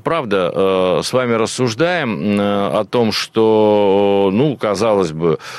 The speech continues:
э, что охотники, э, там, не знаю, спортсмены, любители, э,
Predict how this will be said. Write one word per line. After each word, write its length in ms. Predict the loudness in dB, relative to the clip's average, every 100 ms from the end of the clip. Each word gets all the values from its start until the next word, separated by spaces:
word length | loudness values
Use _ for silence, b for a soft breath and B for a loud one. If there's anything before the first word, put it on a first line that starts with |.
| B 0
э, 260 | 2 2
что 460 | 0 -2 0 0 -4 b b b
охотники, 1000 | -6 -2 -2 0 0 -2 -2 2 2 2 B B B
э, 360 | 0 2 2 0
там, 220 | -2 -2 -2
не 60 |
знаю, 420 | -2 -4 -2 -4
спортсмены, 640 | -6 -4 -4 -2 -2 0 0
любители, 920 | 0 -2 -2 -4 -2 -2 0 0 0 B B B
э, 260 | 2 2